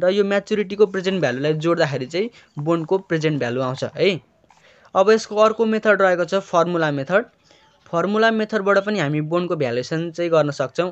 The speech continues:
है। टेबुलेसन मेथडबाट भ्यालुएसन गर्दाखेरि चाहिँ हामी पिबिआइएफए टेबलमा, अ, त्यसको रेट हेरेर चाहिँ हामी बोन्डको भ्यालुएसन गर्छौँ। अब फर्मुला मेथडबाट युज गर्दाखेरि चाहिँ हामीले युज गर्ने फर्मुला भनेको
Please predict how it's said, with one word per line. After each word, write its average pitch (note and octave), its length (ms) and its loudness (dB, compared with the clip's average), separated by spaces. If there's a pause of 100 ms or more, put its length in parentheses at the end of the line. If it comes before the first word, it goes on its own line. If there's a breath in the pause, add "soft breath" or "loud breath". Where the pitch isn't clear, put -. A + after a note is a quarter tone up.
है। F3+ 160 0
टेबुलेसन F#3+ 540 -2
मेथडबाट F3 420 0
भ्यालुएसन D#3 460 0
गर्दाखेरि D#3 400 0
चाहिँ C#3 180 -4
हामी E3+ 220 -4 (300 loud breath)
पिबिआइएफए F3 640 2
टेबलमा, E3+ 600 0 (200)
अ, C3 400 -4 (200)
त्यसको F3 500 -2 (460 soft breath)
रेट F3 280 0
हेरेर C3+ 320 0
चाहिँ F3 320 -2
हामी C3 220 -6
बोन्डको D#3 320 0
भ्यालुएसन B2+ 460 -4
गर्छौँ। C#3+ 320 0 (300 soft breath)
अब F3 120 0
फर्मुला F#3 480 2
मेथडबाट F#3+ 440 0
युज F3+ 220 0
गर्दाखेरि D#3 380 0
चाहिँ E3 200 -2
हामीले C3+ 220 0
युज D#3 160 -2
गर्ने D#3+ 200 4
फर्मुला D3+ 400 0
भनेको F3 520 -2